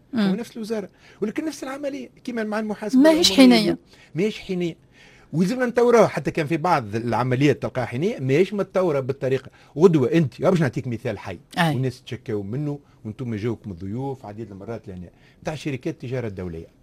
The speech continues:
Speaker 1: أي.
Speaker 2: ما احنا من سنة ألفين واثنين وعشرين كانوا يشريوا بتوقيف العمل بالأداة على القيمة المضافة.
Speaker 1: صحيح.
Speaker 2: والخدمات زاد المصدرة،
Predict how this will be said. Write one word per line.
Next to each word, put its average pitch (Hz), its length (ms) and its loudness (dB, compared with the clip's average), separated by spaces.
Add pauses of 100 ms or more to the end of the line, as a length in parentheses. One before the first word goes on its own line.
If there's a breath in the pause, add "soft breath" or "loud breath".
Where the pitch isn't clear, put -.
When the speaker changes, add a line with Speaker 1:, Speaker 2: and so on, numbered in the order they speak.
Speaker 1:
أي. 165 220 -6
Speaker 2:
ما 123 60 -2
احنا 127 140 -2
من 107 60 -2
سنة 117 260 -6
ألفين 104 240 -8
واثنين 90 240 -12
وعشرين 110 460 -10 (300 soft breath)
كانوا 135 280 0
يشريوا 117 480 0 (140)
بتوقيف 117 360 -8
العمل 117 280 -8
بالأداة 131 300 -8
على 117 100 -6
القيمة 101 220 -12
المضافة. 87 240 -10
Speaker 1:
صحيح. 185 200 -6 (360 soft breath)
Speaker 2:
والخدمات 135 720 0
زاد 147 300 -6
المصدرة، 113 600 -6